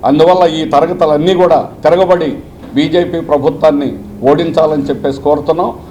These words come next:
అప్పుడే దీన్ని రక్షించుకోవడం సాధ్యమవుతుంది. తక్షణం ఏమాత్రం చిత్తశుద్ధి ఉంటే ఇటీవలే జీవీఎల్ నరసింహారావు అట్లాగే పురంధరేశ్వర గారు ఒక పాట పాడుతున్నారు. ఏమనంటే, "మేము ప్రైవేట్ చేయడం లేదు, మేము దీన్ని రక్షించే దానికోసం ప్రయత్నం చేస్తున్నాం."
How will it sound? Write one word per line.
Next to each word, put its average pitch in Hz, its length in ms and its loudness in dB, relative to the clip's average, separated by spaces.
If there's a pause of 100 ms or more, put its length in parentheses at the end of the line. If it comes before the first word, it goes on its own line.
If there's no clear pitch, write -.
(120)
అప్పుడే 170 320 2
దీన్ని 156 240 0
రక్షించుకోవడం 147 640 -2
సాధ్యమవుతుంది. 147 840 -2 (240)
తక్షణం 170 580 0 (400)
ఏమాత్రం 180 600 2 (140)
చిత్తశుద్ధి 175 460 -4
ఉంటే 165 240 -2
ఇటీవలే 170 460 2
జీవీఎల్ 165 400 0
నరసింహారావు 156 640 2 (440)
అట్లాగే 180 320 2
పురంధరేశ్వర 175 720 0
గారు 165 180 4
ఒక 156 80 2
పాట 156 280 2
పాడుతున్నారు. 143 880 -2
ఏమనంటే, 175 440 2
"మేము 165 200 -2
ప్రైవేట్ 165 460 0
చేయడం 165 320 -2
లేదు, 165 380 0 (260)
మేము 156 200 -2
దీన్ని 151 240 -2
రక్షించే 175 500 -2
దానికోసం 165 520 0
ప్రయత్నం 147 400 -2
చేస్తున్నాం." 127 440 -4